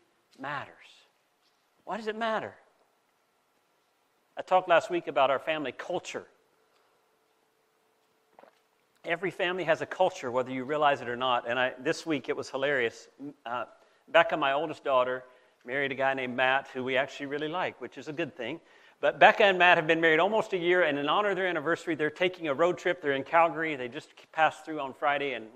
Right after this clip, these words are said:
got to Calgary yesterday. But what's fascinating, as they've planned their trip, is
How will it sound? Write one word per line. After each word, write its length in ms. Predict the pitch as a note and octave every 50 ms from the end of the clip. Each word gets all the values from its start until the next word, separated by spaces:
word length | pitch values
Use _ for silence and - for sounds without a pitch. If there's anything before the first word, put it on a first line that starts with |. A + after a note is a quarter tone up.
| - _
got 200 | - C#3 - -
to 60 | -
Calgary 380 | - D3 C#3+ C3 A#2+ B2+ A#2
yesterday. 440 | A#2 B2 - - C3 A#2 B2 A#2+ A#2 - - - - _ _ _ _ _ _ _ _ _ _ _
But 120 | - D3+ E3
what's 200 | F3 F#3+ F#3 -
fascinating, 720 | - - A3+ B3+ C4 B3 - G3 F3+ D3+ D3 D3 C#3+ C#3+
as 180 | - C3+ D3+ -
they've 220 | - E3 C#3+ -
planned 300 | - F3+ F#3 G3+ G3 F3+
their 100 | D#3+ D3
trip, 380 | C3 - - - B3 E3+ A#2 - - _ _ _ _ _ _ _ _ _ _ _ _ _ _ _ _ -
is 320 | D3+ D3+ D#3 C#3+ - -